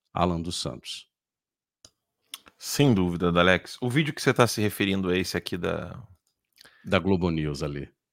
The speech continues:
Speaker 2: Ou da Globo News ou o vídeo dele na campanha? Ele mentindo?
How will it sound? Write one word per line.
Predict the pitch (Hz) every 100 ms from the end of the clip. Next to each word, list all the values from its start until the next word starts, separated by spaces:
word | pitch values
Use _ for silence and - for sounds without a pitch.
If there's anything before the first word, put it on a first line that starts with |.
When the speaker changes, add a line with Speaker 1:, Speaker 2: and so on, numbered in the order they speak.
| _ _ _
Speaker 2:
Ou | - 104
da | 95
Globo | 107 98
News | 107 175 208 -
ou | - 156 139 -
o | 123
vídeo | 107 113 107
dele | 98 98 95
na | 95 95
campanha? | - 95 92 85 73 87 _ _ _
Ele | 98 95
mentindo? | 92 87 - 87